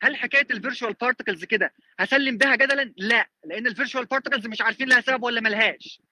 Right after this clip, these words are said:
مش عارفين أصلًا حكاية ال-، ال-، ال-، الكوانتم فيلد، هل هو موجود حقيقي ولا هو أصلًا ماثيماتيكال موديل أصلًا؟ مش عارفين الحاجات دي كلها. فإنك تيجي تقول لي: "والله في حاجة بتقول"، لسه هنتكلم في التفاصيل دي.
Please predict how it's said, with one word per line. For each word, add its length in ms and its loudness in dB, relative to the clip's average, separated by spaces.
مش 120 -4
عارفين 420 -2
أصلًا 420 -6
حكاية 340 0
ال-، 240 -2
ال-، 140 -4
ال-، 220 -4
الكوانتم 420 -2
فيلد، 380 2
هل 120 4
هو 120 4
موجود 300 -6
حقيقي 480 -4
ولا 240 2
هو 180 2
أصلًا 260 -4
ماثيماتيكال 680 -2
موديل 380 -2
أصلًا؟ 360 -4
مش 100 0
عارفين 300 2
الحاجات 280 -4
دي 80 -12
كلها. 260 -2
فإنك 220 0
تيجي 180 -4
تقول 140 -6
لي: 60 -6
"والله 240 -2
في 120 -4
حاجة 180 0
بتقول"، 480 -6
لسه 380 0
هنتكلم 300 -2
في 60 -12
التفاصيل 420 -8
دي. 180 -4